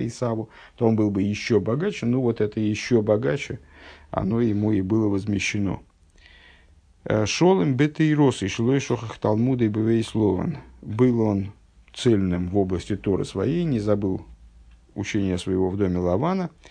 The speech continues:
«Денсина смоким азьянки взолфа фаргесен талмуды бевей слован из ницу либдер виркунг фун янкин нунзайн цузамен мит Лована роша».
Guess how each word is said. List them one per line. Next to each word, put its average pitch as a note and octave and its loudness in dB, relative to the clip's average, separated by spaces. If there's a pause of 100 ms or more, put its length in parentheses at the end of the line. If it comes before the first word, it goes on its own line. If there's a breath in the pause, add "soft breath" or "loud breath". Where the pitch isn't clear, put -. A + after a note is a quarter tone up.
(440 loud breath)
«Денсина A2+ 2
смоким B2 0
азьянки G#2+ 0
взолфа G#2 -2
фаргесен G#2+ -2
талмуды G#2+ -2
бевей A2+ -2
слован F3+ 0
из G#2 -4
ницу C#3+ -4
либдер A#2 0
виркунг B2 -2
фун G2 -4
янкин B2 -2
нунзайн A2 -2
цузамен G#2+ -2
мит A#2+ -2
Лована A#2 0
роша». - -2